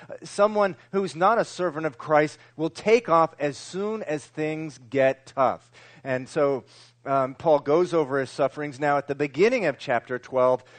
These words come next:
Paul did share with them a revelation that he had received. These people had been boasting about things and visions they had seen, and he does beg-, he does share with them in chapter twelve a revelation that he had received.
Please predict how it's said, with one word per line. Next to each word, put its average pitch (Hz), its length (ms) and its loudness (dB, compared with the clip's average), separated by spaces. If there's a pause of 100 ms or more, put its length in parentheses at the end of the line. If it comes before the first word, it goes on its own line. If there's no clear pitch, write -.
(120)
Paul 139 280 4
did 196 400 4
share 139 340 0
with 127 200 -2
them 127 280 2
a 123 100 0
revelation 139 880 0
that 123 140 -4
he 135 140 -6
had 117 140 -6
received. 131 440 -8 (240)
These 120 140 -14
people 131 280 -4
had 127 160 2
been 117 240 -8 (200)
boasting 135 480 -2
about 123 320 0
things 131 520 -14
and 117 140 -16
visions 117 460 -10
they 120 120 -4
had 120 140 -4
seen, 123 320 -14 (280)
and 110 140 -10
he 135 200 -6
does 139 280 2
beg-, 127 320 -6
he 135 280 -12
does 143 200 0
share 151 280 -2
with 135 180 -4
them 120 240 -4
in 117 200 -12
chapter 135 360 -2
twelve 127 420 -2 (280)
a 123 80 -6
revelation 135 640 0
that 120 140 -6
he 147 140 -6
had 156 140 -4
received. 127 520 -6